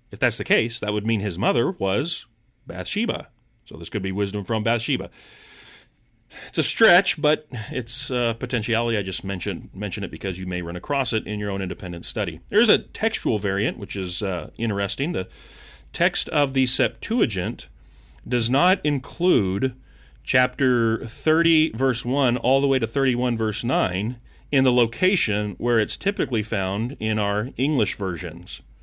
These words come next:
Uh, it, uh, the, the text of the Septuagint goes from twenty-nine twenty-seven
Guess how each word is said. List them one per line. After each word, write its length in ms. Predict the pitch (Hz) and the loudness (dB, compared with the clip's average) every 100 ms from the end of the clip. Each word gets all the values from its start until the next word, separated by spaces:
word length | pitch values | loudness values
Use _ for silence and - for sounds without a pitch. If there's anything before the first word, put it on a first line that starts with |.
| - - - - - - - - - | -20 -20 -20 -20 -20 -20 -20 -20 -12
Uh, 360 | - 95 98 101 - | -4 0 2 0 0
it, 360 | 120 123 - | 0 0 -2
uh, 360 | 123 113 107 104 | 2 4 2 2
the, 160 | 98 107 | 0 -4
the 100 | 101 | -4
text 300 | - 131 - | -2 -2 -2
of 80 | 123 | -2
the 40 | |
Septuagint 500 | 131 - 135 117 101 | -2 0 0 0 0
goes 280 | 123 131 127 | 4 4 4
from 400 | - 120 110 110 | 2 2 2 0
twenty-nine 380 | - 151 147 135 | -2 0 2 0
twenty-seven 600 | 143 117 - 147 147 139 | 0 0 0 2 0 -2